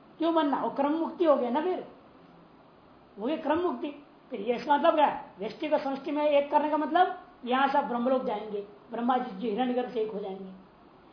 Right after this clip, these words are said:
फिर हिरण्यगर्भ जब मुक्त होगा तब आप मुक्त हो जाओ, ब्रह्म बनोगे, क्रम मुक्ति हो गई ना,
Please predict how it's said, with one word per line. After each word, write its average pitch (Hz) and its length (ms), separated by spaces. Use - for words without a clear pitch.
फिर 311 120
हिरण्यगर्भ 330 420
जब 330 80
मुक्त 311 220
होगा 330 180
तब 320 160
आप 226 200
मुक्त 247 160
हो 254 60
जाओ, 240 160
ब्रह्म 240 180
बनोगे, 226 340
क्रम 285 140
मुक्ति 381 260
हो 180 100
गई 165 160
ना, 359 220